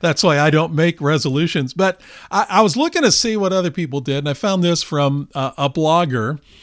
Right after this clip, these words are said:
and, uh, it's by Kay. Kay lives in Wyoming, and I got a link in the show notes where you can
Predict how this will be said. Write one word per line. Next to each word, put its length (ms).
and, 420
uh, 180
it's 200
by 200
Kay. 480
Kay 180
lives 340
in 260
Wyoming, 720
and 100
I 40
got 140
a 60
link 340
in 60
the 80
show 260
notes 400
where 100
you 120
can 320